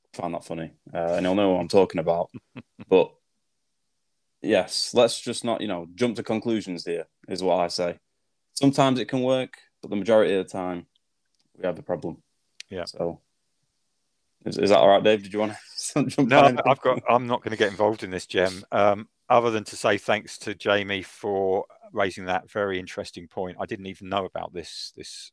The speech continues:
Speaker 2: thing about this player who was eligible for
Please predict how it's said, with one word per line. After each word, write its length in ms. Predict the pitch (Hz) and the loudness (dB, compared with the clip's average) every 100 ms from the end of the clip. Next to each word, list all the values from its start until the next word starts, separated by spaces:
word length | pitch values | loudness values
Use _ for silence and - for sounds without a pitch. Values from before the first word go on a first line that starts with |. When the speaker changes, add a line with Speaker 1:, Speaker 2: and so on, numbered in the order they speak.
| _ | _
Speaker 2:
thing 300 | - 87 85 - | -14 -12 -14 -20
about 340 | - 90 85 - _ | -14 -10 -10 -14 _
this 300 | - - - _ | -18 -16 -20 _
player 320 | 98 92 85 - _ _ _ - | -4 -2 -4 -8 _ _ _ -16
who 120 | 98 | -14
was 200 | 87 90 - | -12 -10 -6
eligible 440 | 92 85 82 85 - | -6 -6 -12 -14 -14
for 380 | - 85 85 | -8 -6 -6